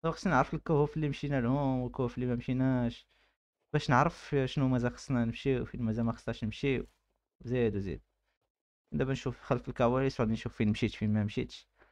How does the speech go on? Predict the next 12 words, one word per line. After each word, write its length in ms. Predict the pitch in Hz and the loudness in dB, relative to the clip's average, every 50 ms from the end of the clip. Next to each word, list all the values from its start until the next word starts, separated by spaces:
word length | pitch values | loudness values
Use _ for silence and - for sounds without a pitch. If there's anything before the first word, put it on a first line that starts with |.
| _ _ - | _ _ -12
نقلب 320 | 131 - - 147 139 117 | -2 2 4 6 6 6
على 140 | 117 120 127 | 6 4 4
شي 120 | 131 - 131 | 2 -2 -4
خريطه 420 | - - 123 120 120 117 - 123 | -2 0 0 0 0 0 0 -2
د 120 | 107 98 | -2 0
الماب 240 | 107 101 107 98 - _ | 0 0 0 -2 -2 _
يكونوا 280 | - 113 - 113 107 110 | -10 -8 -4 -4 -4 -2
فيها 180 | - 117 107 101 | 0 0 0 2
كاع 160 | 107 117 104 | 4 4 4
الكهوف 440 | 98 - - 113 104 107 104 - - | 4 2 -2 -4 -4 -4 -4 -4 -4
اللي 160 | 104 107 101 | -4 -4 -4
كاينين، 440 | - 104 95 98 104 120 151 190 | -2 -2 -2 0 0 0 0 -2